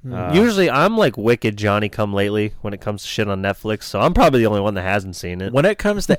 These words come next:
Speaker 3: <laughs>
Speaker 1: any T V show, I don't like the, the Yellowstone, whatever. Apparently, it's
Speaker 3: Gonna
Speaker 1: a great
Speaker 3: take
Speaker 1: show.
Speaker 3: our
Speaker 2: Mm.
Speaker 3: fucking land.
Speaker 1: I don't give a flying fuck. Tell me when they're all done. Tell me when it's canceled. Tell me whatever streaming service it'll be on, and I'll watch them all in a weekend.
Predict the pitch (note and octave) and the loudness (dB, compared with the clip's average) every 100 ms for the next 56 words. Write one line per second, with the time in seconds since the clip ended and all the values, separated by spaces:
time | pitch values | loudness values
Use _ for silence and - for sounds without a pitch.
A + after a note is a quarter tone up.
0 | - E3 C#3 D3 C#3+ - A#2+ G#2+ G2 - | -2 -4 -2 0 -2 -2 -2 -2 -6 -8
1 | E2 D2 - A#2 C3 C#3 C#3 A#2 B2+ B2 | -10 -10 -6 0 4 4 4 2 2 0
2 | A#2 A#2 - G2 G2+ A#2 B2 C#3 D3 C#3+ | -2 -2 -2 -6 -6 -6 0 2 4 2
3 | - D3+ D3 D3+ A#2+ B2+ C3+ G#2 C3 C3+ | 0 0 0 0 2 2 2 0 0 2
4 | B2+ G2+ G#2+ A2 G2+ - G2 E2+ F#2 A2 | 2 2 0 -2 -2 -2 -4 -4 -6 -6
5 | G#2+ - F#2 - - G3+ G2 G2 G2+ G#2+ | -6 -4 -2 -4 -6 -10 -6 -4 -4 -2
6 | A#2 C#3+ F3 F3 F3 D#3 A2+ A#2 A2 - | 2 4 4 4 2 0 -4 -2 -4 -4
7 | A2 G#2 G2+ F#2+ - E2 - - C#3+ E3+ | -2 -2 -4 -8 -10 -10 -8 -2 2 4
8 | F#3+ F#3 F3 _ _ _ _ _ C#3+ A#2+ | 2 0 -2 _ _ _ _ _ -12 -2
9 | C3 C3 A#2+ A2 A#2 D3 C#3 B2+ B2+ B2+ | 0 2 2 4 4 4 6 6 4 0
10 | - - B2+ C3 C#3 C3+ C3 - C3+ A#2+ | -10 -2 0 2 2 0 -2 -4 0 0
11 | A2+ B2 A2+ G#2+ - B2 B2+ A#2 A#2+ B2 | 0 -2 -2 -2 0 2 2 2 2 2
12 | A#2+ - B2+ A#2+ A#2 - A2+ A2 A#2 G#2+ | -2 -4 -2 -2 -4 -2 -2 -2 -4 -4
13 | A2 A2 G#2+ G2+ G2+ G#2+ G#2 - A2 G#2 | -2 -2 -2 -4 -2 0 0 -2 -6 -6
14 | G2+ G2+ F#2+ F#2 - B1+ E2+ | -6 -6 -8 -10 -12 -16 -16